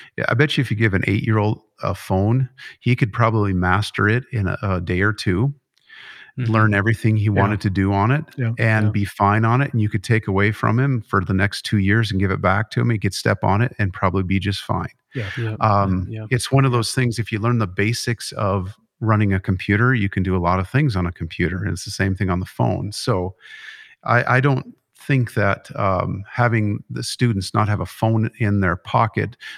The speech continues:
Speaker 1: for, you know, seven hours during the school day is going to be detrimental on them. I, I actually believe it's going to be positive for them.
Speaker 3: Well, there, there is no shortage of data now coming out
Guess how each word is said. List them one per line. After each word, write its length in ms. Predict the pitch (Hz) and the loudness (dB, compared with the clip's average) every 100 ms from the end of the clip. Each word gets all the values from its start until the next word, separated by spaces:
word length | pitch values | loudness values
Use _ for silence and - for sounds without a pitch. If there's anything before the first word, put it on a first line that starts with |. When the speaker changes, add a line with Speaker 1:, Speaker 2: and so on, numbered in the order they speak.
| - | -20
Speaker 1:
for, 500 | - - 92 90 87 110 | -14 -4 0 2 0 0
you 100 | 104 | 0
know, 160 | 85 - _ | 0 -4 _
seven 400 | - - 98 92 | -6 -2 0 2
hours 400 | 92 92 95 - | 2 2 0 -2
during 220 | 92 90 | -2 -2
the 80 | 87 | -2
school 320 | - 107 98 | -4 -2 0
day 380 | 98 110 92 95 | 2 2 2 -2
is 220 | 98 101 | -4 -4
going 240 | 101 95 | -2 -2
to 100 | 92 | -4
be 200 | 85 90 | -2 -2
detrimental 720 | 85 95 90 - 92 92 - 92 | 0 -2 -4 -2 -2 -2 -4 -4
on 160 | 92 | -2
them. 280 | 92 87 87 - _ - - - - | -2 -2 -4 -8 _ -20 -20 -8 0
I, 160 | 117 | 2
I 140 | 117 113 | 2 2
actually 340 | 113 - 107 | 0 -2 -2
believe 260 | 98 95 95 | 0 0 0
it's 120 | 92 | -2
going 160 | - 98 | 0 0
to 60 | 90 | 0
be 140 | 92 | -2
positive 600 | - - 95 104 90 87 | -4 0 0 0 -4 -8
for 160 | - 87 | -6 -4
them. 280 | 87 82 82 _ _ _ _ _ _ _ _ | -4 -4 -8 _ _ _ _ _ _ _ _
Speaker 3:
Well, 140 | 180 151 | 2 4
there, 240 | 156 156 | 4 4
there 220 | 147 165 | 4 4
is 180 | 147 117 | 4 2
no 240 | 123 131 127 | 0 2 2
shortage 680 | - - 123 123 113 98 - - | 0 0 0 0 0 -2 -8 -8
of 520 | 113 104 101 - - - | -6 -4 -6 -10 -16 -8
data 380 | 117 113 120 104 | -2 0 0 -2
now 240 | 107 104 98 | -2 -4 -6
coming 320 | - 113 107 | -8 -6 -4
out 300 | 107 110 104 | -2 -2 -6